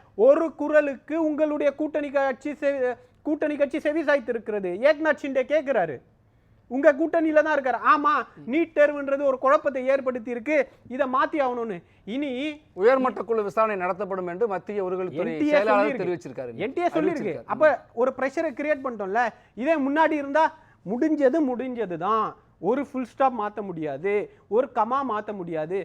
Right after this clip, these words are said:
Speaker 1: நீதிமன்றம் சொல்லாத வரை நாங்கள் மாத்த மாட்டோம்னு சொல்லிட்டு இருந்தவங்களுக்கு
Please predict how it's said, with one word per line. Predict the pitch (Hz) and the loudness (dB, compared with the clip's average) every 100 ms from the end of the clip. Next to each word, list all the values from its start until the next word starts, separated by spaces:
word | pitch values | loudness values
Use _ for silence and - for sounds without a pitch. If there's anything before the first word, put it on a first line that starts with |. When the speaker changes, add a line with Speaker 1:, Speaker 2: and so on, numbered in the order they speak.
| - - - | -8 -20 -14
Speaker 1:
நீதிமன்றம் | 208 302 311 285 269 262 240 | -4 -2 0 -2 -4 -6 -6
சொல்லாத | 214 240 269 254 | -8 2 2 2
வரை | 220 233 | 0 -2
நாங்கள் | 302 247 220 | -4 -4 -4
மாத்த | 190 202 226 247 | -6 -6 -6 -6
மாட்டோம்னு | 220 196 247 247 | -8 -8 -10 -8
சொல்லிட்டு | 196 240 240 | -10 -8 -10
இருந்தவங்களுக்கு | 175 156 139 120 123 165 | -10 -10 -12 -14 -10 -8